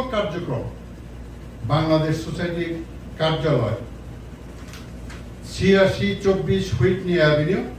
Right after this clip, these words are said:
এলমাস, নিউ ইয়র্ক এক এক থ্রি সেভেন থ্রি,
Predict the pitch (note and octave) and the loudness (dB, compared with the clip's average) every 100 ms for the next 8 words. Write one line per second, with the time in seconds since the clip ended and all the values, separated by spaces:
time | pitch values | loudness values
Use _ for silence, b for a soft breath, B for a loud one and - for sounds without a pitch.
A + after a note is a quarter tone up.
0 | - - - - - - D3+ D#3 D#3+ E3 | -12 -14 -14 -14 -12 0 2 4 2 2
1 | E3+ D#3+ D3 D#3+ F3+ F#3 G#3+ - - - | 2 0 0 4 4 4 2 0 -8 -12
2 | - - - - - - - D#3+ D#3+ F#3+ | -12 -14 -14 -14 -14 -12 -2 0 2 2
3 | E3+ E3 - F3 F3+ - D#3 D#3+ D#3+ - | 2 0 -2 -2 0 0 0 0 -2 0
4 | C#3 | -2